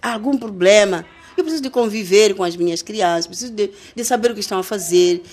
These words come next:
Tenho que ser um do grupo e não posso estar tão ausente assim. E de facto foi assim, em parte isso contribuiu para que as crianças crescessem do jeito que cresceram. Nós éramos, não, eu não era só mãe, era amiga também.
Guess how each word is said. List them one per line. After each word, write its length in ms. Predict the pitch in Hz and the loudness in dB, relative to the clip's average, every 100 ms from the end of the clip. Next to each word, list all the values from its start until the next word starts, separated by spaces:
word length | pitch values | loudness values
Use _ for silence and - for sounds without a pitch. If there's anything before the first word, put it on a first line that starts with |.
| - | -12
Tenho 140 | - 285 | -6 -6
que 80 | - | -4
ser 220 | 269 254 - _ _ - | -4 -6 -10 _ _ 4
um 360 | 339 370 311 | 8 10 8
do 100 | 226 | 4
grupo 540 | 196 208 226 - 139 - _ _ | 0 -2 -2 -4 -12 -16 _ _
e 60 | 190 | -10
não 140 | 180 | -8
posso 280 | 185 214 214 | -6 -6 -8
estar 280 | 190 190 185 | -6 -6 -4
tão 260 | 185 190 | -2 0
ausente 540 | 180 160 147 151 143 143 | 0 -4 -8 -10 -10 -12
assim. 300 | 143 139 135 _ _ _ | -16 -16 -18 _ _ _
E 60 | 320 | -8
de 80 | 269 | -6
facto 340 | 285 269 262 | -6 -8 -10
foi 240 | 254 269 254 | -10 -6 -6
assim, 320 | 247 247 233 | -6 -6 -6
em 100 | 233 | -6
parte 560 | 233 233 233 233 247 - | 0 0 0 -4 -10 -6
isso 280 | 262 262 | -8 -8
contribuiu 800 | 247 214 196 185 175 175 170 202 - - - _ | -12 -12 -12 -12 -6 -4 -2 -4 -10 -20 -20 _
para 200 | 262 247 | -4 -4
que 180 | 233 240 | -4 -4
as 140 | 220 - | -6 -6
crianças 440 | 220 226 233 233 - - | -8 -6 -6 -10 -14 -6
crescessem 760 | 214 202 - 214 214 226 214 | -4 -2 0 0 0 -4 -6
do 100 | 208 | -6
jeito 280 | 196 208 214 | -6 -8 -8
que 100 | - | -12
cresceram. 600 | 233 233 - 220 180 170 - _ _ _ | -8 -8 -4 -2 -2 -6 -14 _ _ _
Nós 300 | - 254 277 | -4 -2 0
éramos, 460 | 302 294 294 285 277 - _ _ | 0 0 -2 -2 -6 -12 _ _
não, 160 | 269 277 | -6 -2
eu 160 | 277 311 | 2 2
não 160 | 294 | 2
era 240 | 269 269 254 | 0 -2 -4
só 300 | - - 269 | -4 0 0
mãe, 480 | 254 233 220 185 233 | 0 0 0 -2 -4
era 160 | 254 | -6
amiga 420 | 262 254 226 165 | -6 -6 -6 -8
também. 400 | 156 143 139 139 | -10 -10 -12 -14